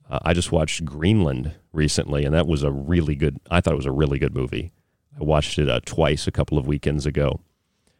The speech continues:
So when you watch these kinds of films, it's supposed to better prepare you to deal with disaster,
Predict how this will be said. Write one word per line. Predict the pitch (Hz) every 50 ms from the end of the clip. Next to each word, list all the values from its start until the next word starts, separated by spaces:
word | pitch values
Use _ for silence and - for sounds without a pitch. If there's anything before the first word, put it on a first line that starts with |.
| _ _ _
So | - - 101 90 87 90 - _ _ _ _ _ _ _ _ _ _ _ _ _ _ _ _ _ _
when | - 104 101 98
you | 95 90
watch | 82 90 107 110 117 - -
these | - 104 90 -
kinds | - 104 95 92 90 78
of | 80 -
films, | - - 101 95 90 87 82 78 76 76 -
it's | - - -
supposed | - 87 - 110 110 107 - -
to | -
better | 78 69 82 87 90 95 90
prepare | - 87 80 - - 92 87 82
you | 82 80 78
to | - -
deal | 76 67 - 87 87 85 80 78 73 73
with | 78 82 78 - - -
disaster, | - 80 69 69 80 80 80 82 - - - 80 78 76 71